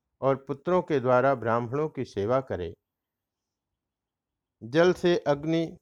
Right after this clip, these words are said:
ब्राह्मण से क्षत्रिय और पत्थर से लोहा पैदा हुआ है। इसका तेज सर्वत्र व्याप्त होने पर भी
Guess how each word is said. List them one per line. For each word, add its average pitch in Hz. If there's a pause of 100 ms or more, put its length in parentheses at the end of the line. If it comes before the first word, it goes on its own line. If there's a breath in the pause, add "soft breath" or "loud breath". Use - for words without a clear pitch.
ब्राह्मण 139
से 139
क्षत्रिय 147 (360)
और 139
पत्थर 160
से 107 (1120)
लोहा 151
पैदा 143
हुआ 123
है। 98 (3250)
इसका 180
तेज 165 (1040)
सर्वत्र 165
व्याप्त 139
होने 143
पर 160
भी 120